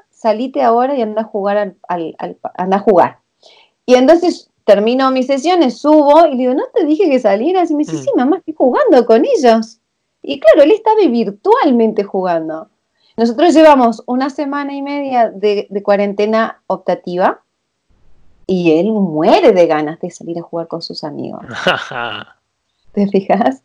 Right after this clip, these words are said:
Speaker 2: Sí.
Speaker 1: Entonces, eh, empezamos a valorar lo que antes no valorábamos.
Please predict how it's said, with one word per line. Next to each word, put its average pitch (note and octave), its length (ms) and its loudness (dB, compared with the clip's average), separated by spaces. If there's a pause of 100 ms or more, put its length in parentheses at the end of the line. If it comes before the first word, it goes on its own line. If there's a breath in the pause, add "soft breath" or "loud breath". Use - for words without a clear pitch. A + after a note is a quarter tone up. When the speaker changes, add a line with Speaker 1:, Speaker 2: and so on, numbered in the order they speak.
Speaker 2:
Sí. - 320 -14
Speaker 1:
Entonces, A#3+ 540 4 (840)
eh, G#3+ 420 4
empezamos A3 560 0
a A#3+ 100 -4
valorar F#3 500 -4
lo A#3 160 -2
que G3 120 -12
antes F#3 260 -8
no F#3 140 -6
valorábamos. D#3+ 640 -10